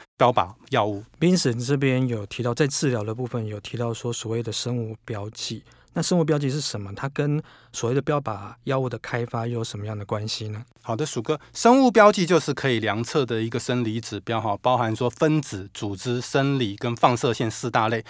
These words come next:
Speaker 1: 我们简单来说明一下，像血糖，我们的血糖的一个检测就是属于分子等级的一个生物标记。那我们去检测说，就，就知道说你血糖是不是有过高，那这个部分是不是要需要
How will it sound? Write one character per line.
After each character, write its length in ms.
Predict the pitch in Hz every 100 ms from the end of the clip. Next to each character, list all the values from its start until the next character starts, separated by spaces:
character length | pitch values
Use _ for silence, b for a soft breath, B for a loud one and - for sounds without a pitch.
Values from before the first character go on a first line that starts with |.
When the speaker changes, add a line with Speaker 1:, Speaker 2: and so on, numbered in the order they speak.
| B
Speaker 1:
我 80 | 117
们 100 | 135
简 120 | 123
单 140 | 104 147
来 100 | 135
说 180 | - 131
明 200 | 113 107
一 40 |
下， 160 | 127 107 B
像 160 | - 175
血 300 | - 113 101
糖， 260 | 104 104 123
我 100 | 110
们 140 | 113
的 120 | 139
血 280 | 131 - 104
糖 220 | - 117
的 140 | 139 127
一 60 |
个 100 | 131
检 200 | 131 98
测 180 | 104 139
就 100 | 120
是 60 | 127
属 160 | -
于 60 | 101
分 260 | - 151 151
子 180 | 117
等 200 | 113 98
级 160 | 101 104
的 80 | 107
一 40 |
个 80 | -
生 220 | - 117
物 140 | 107 104
标 220 | 110 117
记。 200 | - 107 B B
那 120 | 151 147
我 100 | 113
们 80 |
去 100 | 113
检 200 | 143 107
测 140 | 107 123
说， 140 | 135
就， 120 | 120
就 160 | 117 131
知 140 | -
道 100 | 131
说 120 | 117 120
你 100 | 120
血 180 | 110
糖 180 | 95 107
是 120 | -
不 60 | 117
是 120 | 117
有 80 | 98
过 240 | 95 131 110
高， 220 | 117 110
那 140 | 107
这 120 | 107
个 80 | 107
部 160 | - 117
分 140 | 113
是 120 | -
不 60 | 113
是 20 |
要 60 | 113
需 160 | -
要 160 | 120